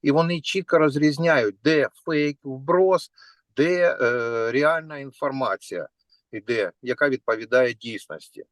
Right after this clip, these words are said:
Тому я хочу сказати, що наші захисники, вони виконують свої завдання, не дивлі-, не дивлячись на, е, певні труднощі, і готові захистити не тільки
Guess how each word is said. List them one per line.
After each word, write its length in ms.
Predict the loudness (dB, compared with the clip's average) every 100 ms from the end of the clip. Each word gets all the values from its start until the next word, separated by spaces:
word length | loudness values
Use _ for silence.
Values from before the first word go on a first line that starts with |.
| _ _ _ _ _
Тому 280 | 0 0 2
я 260 | 4 4
хочу 360 | 2 -2 0 -2
сказати, 480 | -2 0 2 0 -2
що 340 | -4 -2 -2
наші 520 | -2 -4 -4 -2 -2 -2 _ _ _ _ _ _
захисники, 960 | -2 -2 0 -4 -4 -6 -6 -4 -2 -4 -6 _ _ _ -4
вони 520 | -2 0 0 0 -2
виконують 640 | -2 -2 2 2 2 -2
свої 300 | -2 0 0
завдання, 720 | 0 0 2 2 0 0 -2
не 160 | -2 -4
дивлі-, 500 | -4 -4 -4 -8 -10
не 200 | -10 -8
дивлячись 600 | -2 -2 0 -4 -8 -10 0
на, 280 | 2 2 -2 _ _ _ _
е, 200 | 0 0 2
певні 340 | 0 2 0 -2
труднощі, 920 | 0 0 0 -2 -4 -6 -6 -8 -8
і 240 | -4 0
готові 500 | 2 0 0 0 2
захистити 720 | 2 2 0 -4 -4 -4 -4
не 160 | -6 -6
тільки 480 | -8 -14 -8 -4